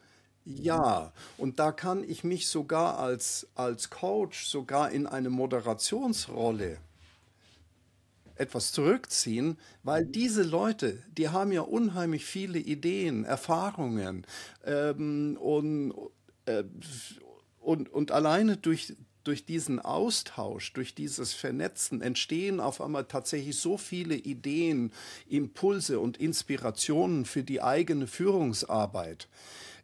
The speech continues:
Ähm, und du wirst immer noch unheimliche Unterschiede dann haben zwischen,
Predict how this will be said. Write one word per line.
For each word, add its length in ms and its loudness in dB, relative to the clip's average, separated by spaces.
Ähm, 560 0
und 300 6
du 260 0
wirst 280 4
immer 340 6
noch 440 4
unheimliche 500 0
Unterschiede 720 -2
dann 320 -2
haben 540 0
zwischen, 500 -6